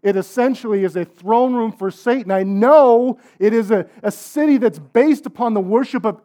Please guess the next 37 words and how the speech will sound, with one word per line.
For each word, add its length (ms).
everything 500
else 380
other 320
than 360
me." 360
And 80
so 200
as 280
we 140
begin, 500
what 120
does 160
he 100
say? 480
"I 140
know 160
where 160
you 100
live. 480
I 120
know, 380
I 100
know 180
all 180
of 80
these 200
things." 680
He 60
says, 240
"I 120
also 340
know 140
you've 200
held 460
fast 440
to 80
this. 520